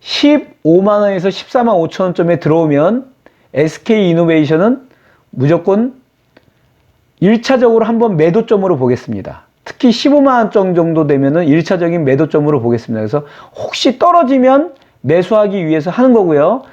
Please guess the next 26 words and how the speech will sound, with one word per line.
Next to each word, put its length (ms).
만약에 380
안 220
떨어지고 380
위로 280
십오만 420
원을 180
지지하고 440
위로 240
올라가면 600
추가 320
매수하는 500
점은 400
그 100
다음에 500
제가 400
그래프를 500
보고 600
그 120
다음에 440
전반적인 560
추세선을 540
살펴보고, 840
에, 280
그 100
다음에 360
제가, 360